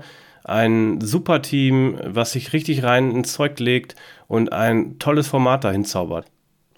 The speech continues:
Wer Just Brewed nicht kennt, auf jeden Fall auch reinhören und abonnieren und die Leute da, äh, auf Patreon unterstützen.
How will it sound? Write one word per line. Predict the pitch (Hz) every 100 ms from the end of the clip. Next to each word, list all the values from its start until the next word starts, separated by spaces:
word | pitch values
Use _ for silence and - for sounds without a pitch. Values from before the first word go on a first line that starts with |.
| -
Wer | 95 127
Just | 127 123 -
Brewed | 151 160
nicht | 135 -
kennt, | - 139 143
auf | 170 -
jeden | 143 156
Fall | 147 117
auch | 113
reinhören | 120 143 139 139 135
und | 123 104
abonnieren | 113 117 131 151 143
und | 117 117
die | 120
Leute | 123 131 131
da, | 117 110
äh, | 98 - 107
auf | 98 110
Patreon | - 156 151 139 110
unterstützen. | 120 127 - 131 - 120 117